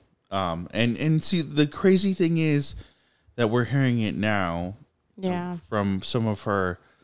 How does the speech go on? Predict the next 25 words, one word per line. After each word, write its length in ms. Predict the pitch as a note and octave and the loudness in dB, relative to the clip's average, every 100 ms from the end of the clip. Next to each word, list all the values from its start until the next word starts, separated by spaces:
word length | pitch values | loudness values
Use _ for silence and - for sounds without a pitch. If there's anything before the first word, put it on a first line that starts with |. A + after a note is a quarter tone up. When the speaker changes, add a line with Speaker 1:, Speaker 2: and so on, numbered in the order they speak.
| _ _ | _ _
Speaker 1:
middle 340 | A#2 B2 C3 A#2+ | 2 6 8 6
school 300 | - G#2+ G2 | 2 -2 0
friends 320 | G2 F#2 F#2 | 2 2 2
as 120 | F#2+ | -2
she 180 | - F#2+ | -2 -4
gives 300 | F#2 G2+ G2+ | -2 0 2
us, 280 | G2 - - | 0 0 -6
you 140 | G2+ G2 | -4 -2
know, 140 | F2 | -2
this 200 | E2+ F2 | -4 -6
gossip, 600 | - G2 G#2+ - - - _ | -2 -2 -2 -4 -8 -10 _
Speaker 2:
Mm-hmm. 440 | F#3 F3+ F3 F3+ F3+ | 2 4 4 4 4
Speaker 1:
that, 300 | F#2+ - - - _ _ | 2 0 -6 -20 _ _
you 120 | G#2+ | -2
know, 140 | G#2+ | 0
they 120 | G2 B2+ | 2 0
have 360 | C#3+ A#2+ F#2+ - | 0 -2 -4 -8
stuff 360 | - - F#2 | -4 0 0
taken 260 | - G2+ G#2 | 0 -4 -2
away 220 | G2+ G#2 | -2 -2
too. 360 | G2+ C3 D#3 - | -4 -4 -4 -4
Speaker 2:
Mm-hmm. 600 | F#3 F3+ F3 E3+ F3+ F3+ F#3+ | -4 0 2 6 6 4 2
Speaker 1:
You 100 | G2+ | -2
know, 360 | G2+ F#2 F#2+ A#2 | -2 -2 -2 -4
they, 280 | G#2 G#2 F#2+ | 0 0 0